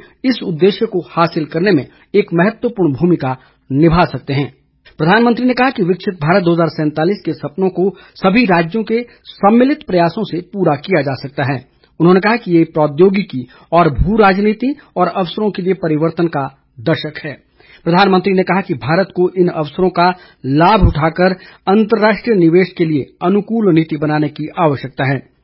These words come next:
उन्होंने कहा कि ये भारत को एक विकसित राष्ट्र बनाने की दिशा में प्रगति का माध्यम है और देश सही दिशा में आगे बढ़ रहा है। इसने सौ सालों में एक बार आने वाली महामारी को हराया है।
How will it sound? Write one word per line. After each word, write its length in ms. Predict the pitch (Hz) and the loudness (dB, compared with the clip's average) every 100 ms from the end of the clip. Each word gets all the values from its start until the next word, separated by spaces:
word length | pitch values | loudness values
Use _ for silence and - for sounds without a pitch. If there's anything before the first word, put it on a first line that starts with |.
| _ 160 | _ 0
उन्होंने 260 | 160 170 | 2 2
कहा 180 | 170 214 | 2 -2
कि 140 | 214 | -2
ये 60 | 165 113 | -4 -4
भारत 340 | 127 165 185 - | -4 -4 -2 0
को 180 | 208 208 - _ | 0 0 -10 _
एक 220 | 185 190 143 156 | 0 0 0 0
विकसित 360 | 190 - 254 | 0 -4 -4
राष्ट्र 300 | 208 185 180 | -2 -2 -4
बनाने 300 | 160 156 147 | -2 -2 -2
की 120 | 143 127 | -4 -8
दिशा 260 | 135 180 | -6 -2
में 200 | 175 202 214 - _ - | 2 2 0 -10 _ -2
प्रगति 360 | 196 214 220 | 2 2 -2
का 140 | 202 151 | -2 0
माध्यम 420 | 135 160 165 214 185 | 0 0 0 -2 0
है 160 | 165 | -2
और 320 | - 165 143 120 | -4 -6 -6 0
देश 340 | 180 185 - 123 - _ _ | 4 4 2 -8 -20 _ _
सही 320 | - 214 214 175 | -4 0 2 0
दिशा 280 | 165 165 | -2 0
में 140 | 160 170 - | 0 -2 -2
आगे 280 | 170 143 151 135 | -4 -2 -6 0
बढ़ 240 | 160 139 | 0 2
रहा 240 | 135 127 135 | -2 -2 -4
है। 220 | 135 - _ _ _ _ | -4 -10 _ _ _ _
इसने 260 | 165 - 180 180 - _ | -10 0 0 0 -6 _
सौ 280 | - 180 226 | -4 2 2
सालों 340 | 233 208 190 | 4 2 4
में 220 | 180 170 180 _ _ 190 | 2 0 -2 _ _ -2
एक 260 | 233 254 | 0 0
बार 180 | 196 202 - | 2 2 2
आने 160 | 165 165 | 0 0
वाली 200 | 160 165 | 2 0
महामारी 460 | 143 131 143 160 156 | 0 -2 -4 -2 -2
को 140 | 117 - _ _ | -6 -16 _ _
हराया 340 | - 175 135 | -4 -2 -2
है। 180 | 113 123 | -6 -14